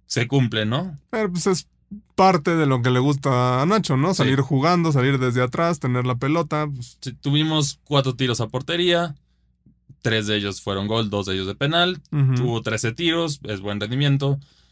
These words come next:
Speaker 1: sesenta y dos por ciento de posesión,
Speaker 2: Ok.
Speaker 1: y ochenta y seis por ciento de certeza en los pases.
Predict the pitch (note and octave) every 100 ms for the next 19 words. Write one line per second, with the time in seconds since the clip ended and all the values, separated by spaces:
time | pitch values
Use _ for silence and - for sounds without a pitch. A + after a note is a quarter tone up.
0 | _ - A#2 A2+ A2 A2+ A2+ A#2 G#2+ A2+
1 | G#2+ G#2 A#2 B2+ B2+ D3 D3 D3+ D3+ C#3+
2 | C3+ C#3 - _ _ _ _ - G2 -
3 | - A2+ A#2+ A2 G#2+ B2 A2+ A#2 A#2+ A2+
4 | A#2 G#2 G#2+ G2 A2+ G#2+ A2 A2 - C3
5 | C#3 C#3